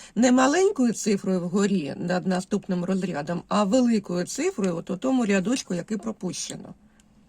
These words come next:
Чотири плюс вісім буде дванадцять, плюс один буде тринадцять. Три написали, одиниці перенесли сюди. П'ять плюс два буде сім, плюс один буде вісім. Написали вісімсот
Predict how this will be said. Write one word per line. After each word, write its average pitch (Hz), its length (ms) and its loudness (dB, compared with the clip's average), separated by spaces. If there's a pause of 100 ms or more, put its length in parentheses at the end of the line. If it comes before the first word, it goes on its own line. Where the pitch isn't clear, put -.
(1160)
Чотири 269 480 2
плюс 233 320 0
вісім 202 480 2
буде 175 380 -2
дванадцять, 180 840 -2
плюс 190 280 -2
один 190 360 0
буде 220 300 0
тринадцять. 175 720 -6
Три 240 220 0
написали, 269 720 0
одиниці 226 540 0
перенесли 247 720 0 (720)
сюди. 247 520 -10 (1700)
П'ять 240 320 4
плюс 196 220 2
два 190 180 2
буде 208 280 0
сім, 403 260 0
плюс 208 260 0
один 208 300 0
буде 185 280 -4
вісім. - 460 -10
Написали 302 720 -6
вісімсот 214 640 -4